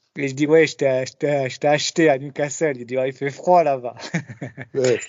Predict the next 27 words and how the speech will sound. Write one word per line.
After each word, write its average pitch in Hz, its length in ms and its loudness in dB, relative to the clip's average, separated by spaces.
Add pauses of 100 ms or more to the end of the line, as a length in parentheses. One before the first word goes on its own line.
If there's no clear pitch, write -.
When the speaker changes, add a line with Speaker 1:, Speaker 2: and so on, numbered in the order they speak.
Speaker 2:
Il, 165 240 2
je 147 120 4
suis 214 200 4
sûr 285 240 2
qu'il, 196 360 -8
il, 214 640 -2
il 190 140 -2
sait 294 160 0
qu'il 262 120 -2
y - 20 4
a 226 40 2
la 220 120 0
caméra 202 480 -4
et - 20 -2
il, 208 640 -6
il 202 140 -4
dit, 226 300 -4
eh, 160 60 -2
il 156 60 -6
faut 190 100 -14
que 170 60 -10
je - 60 -12
sorte 175 180 -8
un 170 80 -2
truc, 180 320 -10
euh. 147 220 -4
Speaker 1:
<laughs> - 280 -8